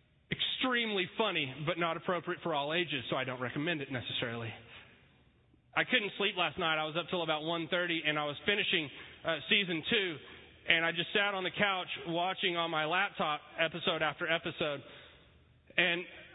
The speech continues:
I got to the bonus features 'cause I was done with seasons. You should have given me season three, too.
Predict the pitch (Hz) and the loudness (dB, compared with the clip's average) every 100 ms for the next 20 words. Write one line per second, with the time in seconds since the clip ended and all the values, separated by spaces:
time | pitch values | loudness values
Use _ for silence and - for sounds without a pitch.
0 | - 170 175 208 220 226 175 202 233 220 | -4 0 4 4 2 0 2 2 2 -2
1 | - 196 - 180 175 - 180 170 156 131 | 0 0 2 -2 -2 -2 0 0 -2 -8
2 | - - - - - - - - - - | -14 -18 -20 -20 -20 -18 -18 -18 -20 -20
3 | - 165 165 156 185 196 165 156 160 - | -6 -4 -2 -2 0 0 0 -2 -2 -2
4 | 156 135 156 143 139 - 135 127 113 156 | -2 -2 -2 -2 -2 -2 -4 -6 -4 -4
5 | 135 - 151 | -4 -4 -4